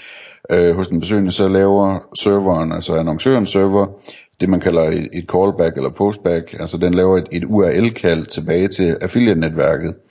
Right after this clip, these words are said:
Så man har ligesom sådan en særlig U R L, man bruger, hvor man skriver, og affiliatens I D er det her, og klik-ID'et var det her,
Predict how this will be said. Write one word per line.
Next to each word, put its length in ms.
Så 320
man 200
har 100
ligesom 240
sådan 120
en 40
særlig 320
U 120
R 140
L, 100
man 180
bruger, 220
hvor 100
man 300
skriver, 360
og 540
affiliatens 520
I 100
D 40
er 240
det 160
her, 200
og 500
klik-ID'et 460
var 100
det 160
her, 300